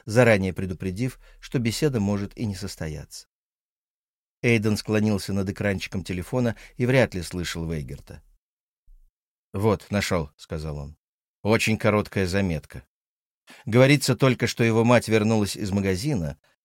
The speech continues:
и нашла его застреленным в гостиной своей бруклинской квартиры.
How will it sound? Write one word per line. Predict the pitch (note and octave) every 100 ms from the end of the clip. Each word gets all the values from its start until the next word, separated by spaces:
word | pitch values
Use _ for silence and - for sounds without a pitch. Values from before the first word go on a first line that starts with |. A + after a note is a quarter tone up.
| _ _ _ A2
и |
нашла | A2 G#2 B2+ B2
его | A2 G#2+
застреленным | G2+ F#2+ B2 C3 C3+ G2 F2+ E2
в |
гостиной | G2 F2+ - C3+ G#2+
своей | - F#2 F2+
бруклинской | F2 A#2 G2+ F#2 - F#2+
квартиры. | G2+ F#2+ - D#2+ C#2 D2